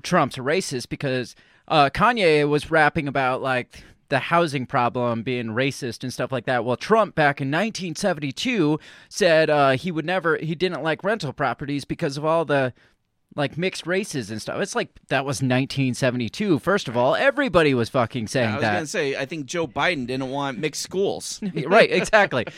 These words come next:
Speaker 1: So, but nobody was bringing that up when he was just a rich dude that they
Speaker 2: Right.
Speaker 1: could, they could, uh, milk some of
Speaker 2: Yeah.
Speaker 1: the freaking
Speaker 2: And,
Speaker 1: finance
Speaker 2: and a
Speaker 1: off.
Speaker 2: lot of what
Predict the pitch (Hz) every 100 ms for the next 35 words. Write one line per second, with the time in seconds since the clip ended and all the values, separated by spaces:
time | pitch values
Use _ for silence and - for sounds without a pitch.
0 | - 214 190 240 220 190 - 202 190 -
1 | - _ _ _ _ 180 277 285 277 190
2 | 254 240 214 202 208 240 170 147 143 -
3 | 160 - 120 110 214 - - 151 147 143
4 | 127 143 139 123 135 107 _ _ _ 147
5 | 139 151 127 113 113 120 104 92 113 151
6 | 170 156 - 156 143 135 123 208 151 -
7 | 165 214 190 170 214 226 233 277 214 185
8 | 170 151